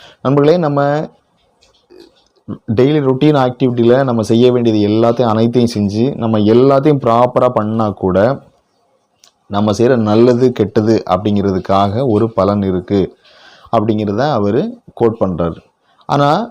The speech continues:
இதுலேருந்து சொல்ல, "நான் அது எப்படினாலும் நடந்தாலும் நடக்கும், ஆனா நான் அதெல்லாம் செய்யணுமா, நான் செய்யாட்டாலும் அதான் நடக்க போகுது" அப்படின்னு கேட்டிங்கன்னா அப்படி இல்ல.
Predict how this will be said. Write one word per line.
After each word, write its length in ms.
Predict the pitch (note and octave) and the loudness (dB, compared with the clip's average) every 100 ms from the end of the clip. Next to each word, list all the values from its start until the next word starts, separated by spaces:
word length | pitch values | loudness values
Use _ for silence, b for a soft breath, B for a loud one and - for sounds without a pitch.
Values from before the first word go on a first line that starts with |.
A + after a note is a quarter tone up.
| - | -8
இதுலேருந்து 380 | - C3+ D3 F3+ | -2 2 2 2
சொல்ல, 440 | F3 D#3 D#3 D#3+ D3 | 2 2 2 2 2
"நான் 360 | C#3+ C#3 C3 | 0 0 0
அது 280 | B2+ B2+ B2+ | 0 2 0
எப்படினாலும் 420 | B2+ C#3+ C3+ D3 | 0 0 2 2
நடந்தாலும் 440 | C#3+ B2 B2 C3 B2+ | 0 -2 0 0 0
நடக்கும், 460 | A2 G#2+ A#2 G#2+ | -2 -2 -2 -2
ஆனா 280 | G2 A2 B2 | -2 0 0
நான் 640 | A#2 A2 A2 G#2 G2 - _ _ - | 2 0 0 -2 -6 -10 _ _ -2
அதெல்லாம் 280 | A2 A#2 A#2+ | 2 2 2
செய்யணுமா, 600 | A#2 A#2+ A2+ G#2+ G#2 F2 | 2 2 2 0 0 0
நான் 140 | G2+ | -2
செய்யாட்டாலும் 540 | G2+ G#2 A#2+ A#2 B2+ C3+ | 0 2 2 2 2 2
அதான் 180 | A#2+ | 0
நடக்க 300 | B2 A2+ A2+ | 0 0 0
போகுது" 280 | G#2+ G#2+ G#2+ | 0 0 0
அப்படின்னு 160 | G2+ G#2 | 0 -2
கேட்டிங்கன்னா 340 | G2+ F#2 G2+ | -4 -4 -4
அப்படி 300 | - G#2 G2+ | -4 -4 -2
இல்ல. 300 | F#2 G2+ G#2+ | -2 0 -2